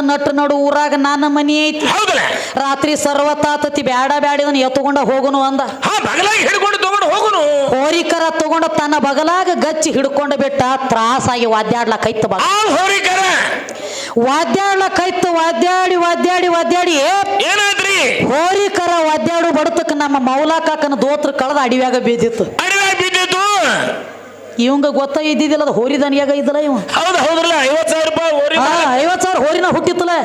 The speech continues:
Speaker 2: ಹೌದಲ್ಲ?
Speaker 1: ಆತ ಹೋರಿಕರ ಹುಟ್ಟೈತಿ, ಹೋರಿ ದನಿಯಾಗ ಇದ್ದ ದೋತ್ರ ಕಳೆದ ಅಡವ್ಯಾಗ ಬಿದ್ದಿತ್ತು, ಅವರು ಇದ್ದಿದ್ದಿಲ್ಲ.
Speaker 2: ಇಲ್ಲ.
Speaker 1: ಅಲ್ಲಿ ಒಂದ್ ಅಗದಾತಿಪ್ಪ.
Speaker 2: ಏನಾತ್ರಿಮ್ಮ?
Speaker 1: ಆ ದೋತ್ರ ಕಳೆದ್ರೆ ಕಳಿ ಒತ್ತೆ ಕರೆ ದನಗಳು ಬಿಡು ದನಿಗ್ಯಾಗ.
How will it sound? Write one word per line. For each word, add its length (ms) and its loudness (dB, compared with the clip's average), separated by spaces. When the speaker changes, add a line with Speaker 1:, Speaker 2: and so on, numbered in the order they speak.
Speaker 2:
ಹೌದಲ್ಲ? 260 2
Speaker 1:
ಆತ 520 0
ಹೋರಿಕರ 560 0
ಹುಟ್ಟೈತಿ, 400 0
ಹೋರಿ 300 2
ದನಿಯಾಗ 300 2
ಇದ್ದ 180 0
ದೋತ್ರ 440 0
ಕಳೆದ 300 0
ಅಡವ್ಯಾಗ 300 0
ಬಿದ್ದಿತ್ತು, 400 2
ಅವರು 200 2
ಇದ್ದಿದ್ದಿಲ್ಲ. 560 0
Speaker 2:
ಇಲ್ಲ. 300 0
Speaker 1:
ಅಲ್ಲಿ 180 2
ಒಂದ್ 200 0
ಅಗದಾತಿಪ್ಪ. 800 0
Speaker 2:
ಏನಾತ್ರಿಮ್ಮ? 540 0
Speaker 1:
ಆ 180 0
ದೋತ್ರ 460 -2
ಕಳೆದ್ರೆ 380 0
ಕಳಿ 260 -2
ಒತ್ತೆ 320 0
ಕರೆ 340 -2
ದನಗಳು 420 0
ಬಿಡು 180 0
ದನಿಗ್ಯಾಗ. 420 0